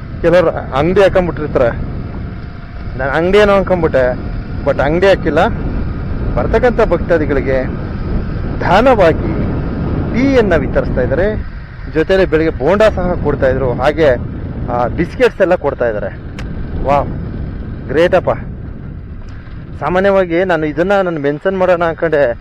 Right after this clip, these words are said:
ಏನಾಗುತ್ತೆ ಗೊತ್ತಾ, ಸಾಮಾನ್ಯವಾಗಿ ತಲೆನೋವು ಬಂದ್ಬಿಡ್ತದೆ. ಆ, ಒಂದ್ ಅರ್ಧ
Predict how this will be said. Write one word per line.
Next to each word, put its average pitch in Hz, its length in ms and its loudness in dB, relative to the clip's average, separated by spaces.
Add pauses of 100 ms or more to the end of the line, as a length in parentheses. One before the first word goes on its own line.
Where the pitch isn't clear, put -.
(380)
ಏನಾಗುತ್ತೆ 190 420 2
ಗೊತ್ತಾ, 147 260 -4
ಸಾಮಾನ್ಯವಾಗಿ 156 880 -2
ತಲೆನೋವು 156 340 -2
ಬಂದ್ಬಿಡ್ತದೆ. 143 500 -2 (1000)
ಆ, 104 60 -10 (480)
ಒಂದ್ 120 300 -2
ಅರ್ಧ 139 180 -2